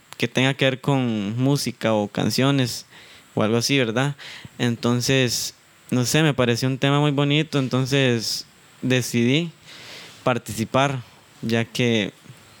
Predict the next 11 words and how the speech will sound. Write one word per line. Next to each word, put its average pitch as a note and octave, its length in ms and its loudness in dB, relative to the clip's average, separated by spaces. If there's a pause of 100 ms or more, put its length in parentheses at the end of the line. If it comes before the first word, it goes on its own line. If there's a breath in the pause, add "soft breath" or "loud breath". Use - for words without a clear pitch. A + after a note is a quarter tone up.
(460)
este, A2+ 680 0 (360)
en A#2+ 200 2
sí B2+ 240 0
también B2+ 360 0
pasé B2 460 0 (600 loud breath)
por B2 100 2
lo A2+ 120 2
mismo, B2 500 0
me A#2+ 100 2
sentí A#2 280 0
identif-, C3 360 0